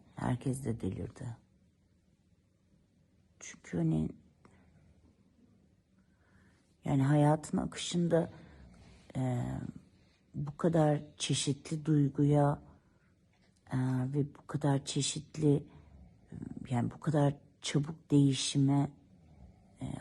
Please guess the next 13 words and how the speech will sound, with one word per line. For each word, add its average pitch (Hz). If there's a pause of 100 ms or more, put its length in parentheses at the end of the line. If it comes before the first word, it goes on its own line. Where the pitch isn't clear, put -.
(100)
ayak 139
uydurmak, 156 (680)
anlık 143
değişimlere 143
ayak -
uydurmak 80 (640)
gerçekten 156
delice 139
bir 143
şey -
yani. -
Sabah -
uyanıyorsun, 135